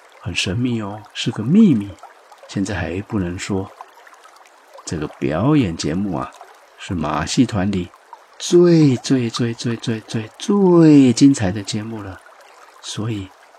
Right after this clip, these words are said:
现在还不能说。好了，第一个节目开始。小猴子呢，牵着母牛上台喽。台下的人都拍手叫好，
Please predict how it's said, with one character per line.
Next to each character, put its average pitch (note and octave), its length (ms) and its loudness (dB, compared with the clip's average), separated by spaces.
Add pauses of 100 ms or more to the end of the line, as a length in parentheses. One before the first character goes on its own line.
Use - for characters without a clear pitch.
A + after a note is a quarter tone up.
(140)
现 G#2 160 -8
在 A2 100 -4
还 G#2 460 -4
不 B2+ 100 -2
能 G#2+ 200 -6
说。 A2 300 -10 (1700)
好 - 100 -10
了， A3+ 100 0 (760)
第 - 80 0
一 D#3+ 200 6
个 A2+ 120 0
节 G2 200 -6
目 C3 160 2
开 F3+ 200 0
始。 E3+ 760 8 (960)
小 A2+ 200 -4
猴 B2 120 0
子 C3+ 140 -2
呢， B2 320 -4 (460)
牵 E3 180 0
着 D3 160 2
母 G#2 320 0
牛 A2 260 0
上 D3+ 280 2
台 B2+ 180 2
喽。 A#2 680 -2 (760)
台 B2 160 -4
下 C#3+ 180 2
的 A#2 140 0
人 G#2 200 0
都 C4+ 140 0
拍 C#4 340 2
手 G2 300 0
叫 D#3+ 180 0
好， G#2+ 300 -6